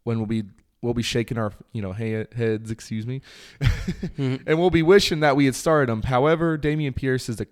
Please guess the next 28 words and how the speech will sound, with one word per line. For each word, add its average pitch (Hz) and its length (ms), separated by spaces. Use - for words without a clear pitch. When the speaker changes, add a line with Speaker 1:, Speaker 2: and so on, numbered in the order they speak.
Speaker 1:
is 120 160
the 113 60
guy 110 240
we've 110 180
already 120 180
known. 117 440
He's 104 180
gonna 113 160
be 123 160
the, 107 260
you 117 140
know, 101 100
R 104 140
B 104 140
one 98 240
there. 92 140
He's 101 180
gonna 123 220
get 120 220
the - 60
touches. - 400
We 117 120
know 131 300
that 117 460
is 101 120
gonna 101 180
be 95 120
true. - 400